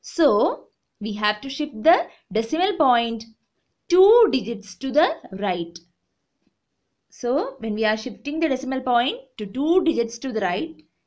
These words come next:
it will be, okay, the decimal point moves two digits to the right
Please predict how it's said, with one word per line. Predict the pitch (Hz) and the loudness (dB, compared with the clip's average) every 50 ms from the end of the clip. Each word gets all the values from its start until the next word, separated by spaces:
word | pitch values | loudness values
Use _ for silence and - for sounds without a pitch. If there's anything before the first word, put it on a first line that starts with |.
| _ _ | _ _
it | - 190 185 | -18 -12 -8
will | 190 190 180 175 | -6 -6 -4 -4
be, | 175 214 247 349 466 - - _ _ _ _ _ _ _ _ _ _ _ _ _ _ _ | -6 -8 -8 -8 -10 -12 -18 _ _ _ _ _ _ _ _ _ _ _ _ _ _ _
okay, | - - 147 - _ _ _ _ _ _ _ _ _ _ _ _ _ _ _ _ _ _ _ _ _ _ - | -14 -12 -12 -14 _ _ _ _ _ _ _ _ _ _ _ _ _ _ _ _ _ _ _ _ _ _ -12
the | 190 185 | -10 -8
decimal | 165 180 180 180 202 196 190 | -8 -8 -10 -8 -8 -8 -6
point | 190 202 196 196 208 262 349 392 339 202 | -6 -6 -6 -4 -4 -6 -6 -8 -8 -8
moves | 196 196 208 226 254 330 - - - - - - - _ _ _ _ _ _ _ _ _ - | -6 -6 -6 -6 -8 -10 -12 -16 -20 -20 -20 -20 -20 _ _ _ _ _ _ _ _ _ -8
two | - 320 320 339 339 339 349 359 233 | -4 -2 0 2 2 2 0 -2 -2
digits | 196 202 - 196 190 190 - - - | -4 -4 -2 -2 -2 -4 -4 -12 -16
to | _ - 226 220 | _ -8 -8 -4
the | 202 311 427 587 - - - - 180 | -4 -4 -4 -4 -8 -14 -16 -12 -8
right | 190 202 185 170 170 - - | -6 -4 -4 -4 -6 -8 -10